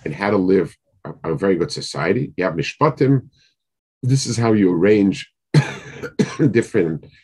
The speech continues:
different, um, halachas and how to arrange different affairs of people and so on and so forth.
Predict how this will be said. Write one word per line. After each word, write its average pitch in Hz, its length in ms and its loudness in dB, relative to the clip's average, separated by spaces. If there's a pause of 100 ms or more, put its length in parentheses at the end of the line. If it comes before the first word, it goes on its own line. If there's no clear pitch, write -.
(120)
different, 90 540 -2 (100)
um, 71 520 -4 (260)
halachas 104 640 0 (300)
and 80 240 -6
how 78 260 -4
to 87 240 2
arrange 82 420 0
different 82 260 -6
affairs 76 280 -2
of - 100 -16
people 156 340 0
and 92 100 -2
so 95 120 -4
on 87 60 -2
and 78 100 -4
so - 140 -8
forth. - 220 -16